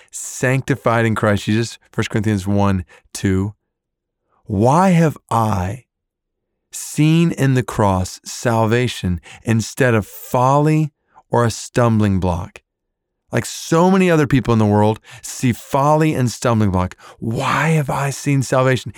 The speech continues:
Is it because I'm smarter? Is it because I'm better?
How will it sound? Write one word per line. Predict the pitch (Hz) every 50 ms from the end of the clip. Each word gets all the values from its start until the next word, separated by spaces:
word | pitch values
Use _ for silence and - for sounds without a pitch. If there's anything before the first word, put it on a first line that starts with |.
| - -
Is | 120 120
it | 135
because | 139 175 - 165 165
I'm | 175 180
smarter? | - - - 143 127 123 135 151 151 196 208 185 - _ _ _ _ _ _ _ _ _ _ _ _ _ _ _ _
Is | -
it | 113
because | 123 - 139 135
I'm | 160 165 170 147
better? | 113 - 131 127 143 156 170 190 196 190 -